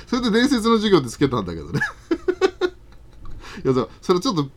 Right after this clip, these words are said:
あの、テレビ的にピーじゃないかっていう話もあるんでね。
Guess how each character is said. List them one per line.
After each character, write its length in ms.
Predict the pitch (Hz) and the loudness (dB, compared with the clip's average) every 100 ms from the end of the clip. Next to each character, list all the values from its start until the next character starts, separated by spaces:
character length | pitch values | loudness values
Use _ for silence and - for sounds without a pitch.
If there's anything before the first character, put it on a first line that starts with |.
| - | -12
あ 80 | 131 | -6
の、 80 | 131 | -4
テ 140 | 135 | 0
レ 60 | 220 | 0
ビ 100 | 285 | 0
的 120 | 277 | 0
に 120 | 240 | -2
ピ 200 | 185 277 | 0 0
ー 20 | 262 | 2
じ 80 | |
ゃ 40 | 185 | 2
な 80 | 131 | 2
い 60 | |
か 100 | 113 | -2
っ 40 | 101 | -4
て 100 | 113 | -4
い 20 | |
う 40 | |
話 240 | 123 120 117 | -2 -4 -4
も 140 | 101 | -4
あ 40 | |
る 80 | 95 | -4
ん 100 | 90 | -8
で 120 | 82 | -8
ね。 260 | 71 90 135 | -10 -10 -12